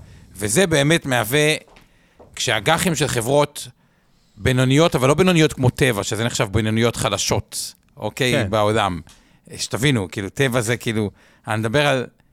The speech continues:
Speaker 1: בינוניות, אה, אה, בסדר, כזה שבכלל לא, אה,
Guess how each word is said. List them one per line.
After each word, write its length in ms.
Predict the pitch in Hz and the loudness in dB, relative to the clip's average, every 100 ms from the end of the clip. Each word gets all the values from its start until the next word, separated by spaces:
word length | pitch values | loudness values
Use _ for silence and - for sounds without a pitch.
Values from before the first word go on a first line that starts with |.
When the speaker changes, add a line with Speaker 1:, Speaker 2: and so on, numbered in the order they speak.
| _ _ _ | _ _ _
Speaker 1:
בינוניות, 720 | 95 113 120 123 139 143 - - - | -4 0 4 4 6 4 0 -14 -8
אה, 40 | 113 | -6
אה, 60 | 110 98 104 104 104 101 98 95 | -4 -6 -6 -6 -4 -4 -6 -8
בסדר, 540 | 90 - 160 160 110 92 | -6 -2 0 0 -2 -4
כזה 320 | - 101 117 | -6 -4 -4
שבכלל 400 | - 104 - 120 | -4 -6 -4 0
לא, 260 | 120 117 107 _ _ - _ _ | 2 0 -2 _ _ -20 _ _
אה, 60 | - | -6